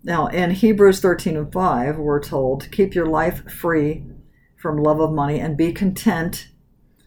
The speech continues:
with what you have, for he, Christ, has said, 'I will never leave you nor forsake you.'" So we see from First Timothy six, "Godliness with contentment is great gain," and Hebrews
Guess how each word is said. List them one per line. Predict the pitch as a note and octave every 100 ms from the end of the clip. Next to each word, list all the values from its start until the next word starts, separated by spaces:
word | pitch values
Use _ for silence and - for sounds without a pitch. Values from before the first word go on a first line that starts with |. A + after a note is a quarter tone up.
| _ -
with | - D#3+
what | E3
you | G#3
have, | F#3 F3+ D#3 D#3
for | - D#3
he, | - G3+ D3 E3 - - - - _
Christ, | - F3+ C3+ D3+ -
has | D3 -
said, | D#3+ C3
'I | G#2
will | C#3+
never | D3 D3 C#3+
leave | C#3
you | C3 A#2+
nor | C#3 C3+
forsake | B2+ A#2+ D3+ C#3 -
you.'" | - - - - _ _ _ _ _ _ _ _ _ _ _ _ _ _ _ _ _
So | - B3 A3
we | A#3
see | - D4+ F4
from | C4 G3+ F#3 F3+ F#3 -
First | G3+ G#3
Timothy | - G3 E3 F3
six, | D#3+ - D3+ C3+ - - - _
"Godliness | - F3+ F3+ D#3+ C#3+ C#3+ D3
with | D3
contentment | - C#3+ - C3+ C3 B2+ C#3+
is | C#3
great | D3 C#3+
gain," | C#3 B2+ C3+
and | C3+ D3
Hebrews | G3+ G3 F3+ C#3+ D3 D3+